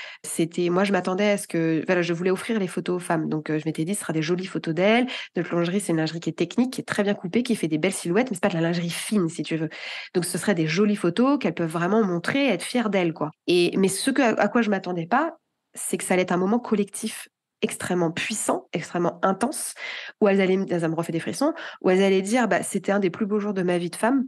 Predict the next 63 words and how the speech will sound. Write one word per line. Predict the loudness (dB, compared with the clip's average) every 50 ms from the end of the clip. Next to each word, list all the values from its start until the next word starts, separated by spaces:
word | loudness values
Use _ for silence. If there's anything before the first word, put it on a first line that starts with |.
| -2
parce | -4 -4 -4 -4 0
que | 2 2 2
j'ai | 4 2 0
vu | 0 0
des | -2 -2 -2
femmes | 0 -2 0
qui | 0 0
avaient | 0 0
les | 0 0
mêmes | 2 2 4 2 2
cicatrices | 0 -4 -6 -6 -6 -6 -8 -12 -10
que | -6 -4 -2
moi, | -2 -2 -4 -6 -8 -8
je | -8 -6
me | -6
suis | -6 -6
sentie | -6 -6 -6 -6 -4
moins | -2 0 2 2 2
seule, | 2 0 0 0 0 0 -2 -6 -14 -18 -8
j'ai | 0 0 0
vu | 2 2 2
d'autres | 2 2 2 2 0 0
corps | 0 0 0 0 2
comme | 2 2 4 4
le | 2
mien, | 2 2 2 2 0 -2 -4 -10 -18 -20 -18 -18 -18 -18 -20 -6 _ -2
et | -2
ça | 0 0 2
m'a | 2 0
fait | 2 0 0
un | 0 0
bien | 0 0 2 2 0 0 -2
fond-, | -6 -10 -10 -10 -10 -8 0 2 4 4 4 2
formidable. | -2 -8 -10 -6 -2 0 4 4 6 6 6 4 4 4 2 0 -2 -8 -18 -20 -20 -20 -20 _ _
Et | 4 4
en | 4 2
plus, | 2 2 2
on | 2
a | 4
fait | 2 2 0
le | 0
clip | 0 2 2 2 4 4
le | 2 2
même | 2 0 0
jour, | 0 0 -2 0
donc | -2 -4 -2 0
il | 0
y |
avait | 2 2 2
la | 2 2 2
partie | 0 -2 -2 -6 -4
photo, | -2 -2 0 2 0
puis | 0 2 0
il |
y | 0
avait | 2 2
la | 2 0
partie | 0 -4 -6 -6 -4 -4
aussi, | -4 -4 -6 -6 -4 -2 0 0
euh, |
partage | 0 0 -2 0 0 0 0 0 0 0
de | 0 0 0 0
témoignages, | 0 0 0 0 2 2 2 2 2 2 0 -2 -4